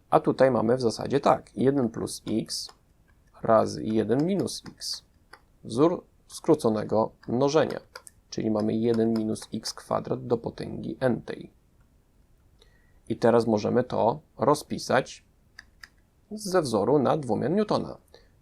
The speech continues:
czyli że jest to suma od k równego zero do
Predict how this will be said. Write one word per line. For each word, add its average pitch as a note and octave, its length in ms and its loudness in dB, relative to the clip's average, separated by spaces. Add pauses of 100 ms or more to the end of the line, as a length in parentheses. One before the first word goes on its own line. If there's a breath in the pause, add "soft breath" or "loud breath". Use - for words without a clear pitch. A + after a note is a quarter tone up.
czyli E3 240 4
że B2+ 120 6
jest A2+ 160 4
to G#2+ 100 -2
suma A2 480 0 (300)
od - 280 4 (120)
k D#3 240 6
równego A2 500 0
zero G#2+ 400 -2
do A#2 420 2